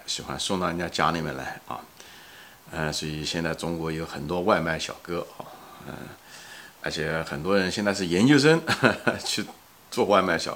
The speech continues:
哥，工作不好找，或者是工作的工资不满意吧，或者是不喜欢受那个约束，最后就是做外卖小哥，相对来讲时间比较自由一点啊。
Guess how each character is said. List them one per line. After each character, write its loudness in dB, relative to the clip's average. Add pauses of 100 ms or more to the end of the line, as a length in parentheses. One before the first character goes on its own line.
哥， -2 (640)
工 2
作 8
不 2
好 6
找， 2
或 -6
者 -4
是 0 (160)
工 2
作 8
的 4
工 4
资 2
不 8
满 0
意 0
吧， 2
或 -2
者 -4
是 -2
不 -4
喜 0
欢 -2 (640)
受 4
那 6
个 4
约 10
束， 0
最 -4
后 0
就 -2
是 -4
做 2
外 8
卖 6
小 0
哥， -2
相 0
对 2
来 4
讲 -2
时 -6
间 0
比 -8
较 -4
自 -6
由 -2
一 -2
点 -10 (140)
啊。 -6